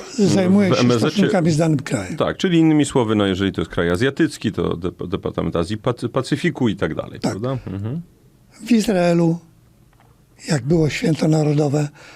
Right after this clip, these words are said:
Speaker 1: to wcześniej dostawałem informację, który z członków gabinetu będzie reprezentował rząd na przyjęciu w mojej ambasadzie.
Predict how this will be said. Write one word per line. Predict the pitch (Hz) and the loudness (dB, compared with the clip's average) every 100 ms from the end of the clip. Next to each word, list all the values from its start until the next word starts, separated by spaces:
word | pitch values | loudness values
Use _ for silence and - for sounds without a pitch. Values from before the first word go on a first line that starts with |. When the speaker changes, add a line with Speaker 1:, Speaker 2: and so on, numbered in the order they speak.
| - - | -20 -6
Speaker 1:
to | 175 156 - | -4 -4 -8
wcześniej | - - 226 208 - 175 | -16 -4 -2 0 0 2
dostawałem | 147 - 165 143 151 143 | 0 -2 -2 0 2 2
informację, | 131 - 131 127 120 - 220 - - - - _ _ | 2 0 0 0 -2 -4 -4 -4 -20 -20 -20 _ _
który | - _ - 262 214 | -16 _ 0 2 2
z | - | 0
członków | - 226 175 143 156 | -2 0 0 0 -2
gabinetu | 135 143 143 147 196 - 226 - - - | 0 0 4 4 4 2 0 -2 -20 -4
będzie | 196 160 180 | -2 0 0
reprezentował | 147 - 139 139 123 139 120 | -2 -2 0 0 0 0 0
rząd | 120 196 214 - - - - | 0 0 0 -4 -20 -12 -2
na | 196 | 0
przyjęciu | 196 - 170 156 - 170 - _ _ _ | 0 0 2 2 0 -8 -8 _ _ _
w | - | 0
mojej | 165 160 151 | 2 4 4
ambasadzie. | 139 135 123 117 87 | 2 0 -2 -8 -10